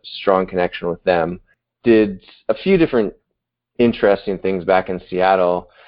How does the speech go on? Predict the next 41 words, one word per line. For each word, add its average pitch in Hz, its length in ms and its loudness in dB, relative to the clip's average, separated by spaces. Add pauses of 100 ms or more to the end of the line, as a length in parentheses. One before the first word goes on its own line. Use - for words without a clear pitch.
(200)
uh, 90 420 2
and 101 140 -2
then 101 140 2
ended 107 260 2
up 98 280 2 (1000)
deciding 101 460 2
I 95 60 0
wanted 95 280 0
to 92 40 -4
go 95 260 2
out 87 280 4
east 135 240 0
'cause - 100 -14
I'd 90 100 -4
never 92 160 -2
really 90 220 2
been 87 140 -2
out 85 180 -2
there. 80 160 -6
So - 140 -6
I 85 140 2
tr-, - 380 -12
I 82 440 2
moved 110 360 2
out 92 240 -2
to 95 80 -10
New 95 120 -4
York 101 260 2 (200)
City 117 460 2 (480)
and 107 100 0
continued 120 640 -2
to 107 80 2
personal 104 500 -2
train 95 440 0
there 92 360 2
and 95 180 -2
got 107 300 2
into 104 800 -2 (720)
ultra 117 420 2
running, 76 280 2
actually. 71 640 -4